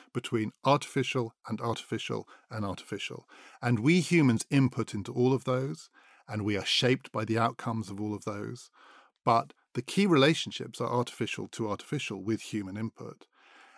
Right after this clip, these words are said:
And the temptation to want to reassert the human against these things, which I feel, we all feel it. When you encounter these machines, a state that is cold and unresponsive,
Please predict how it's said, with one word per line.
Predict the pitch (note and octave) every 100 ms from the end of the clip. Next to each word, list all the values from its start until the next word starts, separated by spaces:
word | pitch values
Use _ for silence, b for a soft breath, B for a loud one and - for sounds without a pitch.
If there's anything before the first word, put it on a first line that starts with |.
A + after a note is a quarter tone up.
| b -
And | C3 C3+ C3 -
the | C3
temptation | - D#3 C3+ D#3+ F3+ - C3+ A#2+
to | A#2+
want | A#2 A#2+
to | A2+
reassert | G#2+ B2 B2+ - D3+ C#3+ -
the | A2+
human | - A#2 G#2 G2
against | G2 G#2+ B2+ -
these | A#2 G#2
things, | - A2 A2 C3 C#3+ - _ _ _ -
which | C#3 C#3+
I | C#3+
feel, | - B2+ B2
we | B2+
all | D3+ A3+
feel | - G#2
it. | F2+ - - _ - -
When | A2+ A#2
you | A2 F#2+
encounter | B2 - C#3 A#2+
these | A2+ G#2+
machines, | A2+ - G#2+ G#2 C#3 - B B B
a | A#2+
state | - - A#2+ A#2 -
that | G#2+
is | G#2 - _ _ -
cold | - A2+ G#2
and | G#2
unresponsive, | G2+ G2+ - A2+ A#2+ - A2+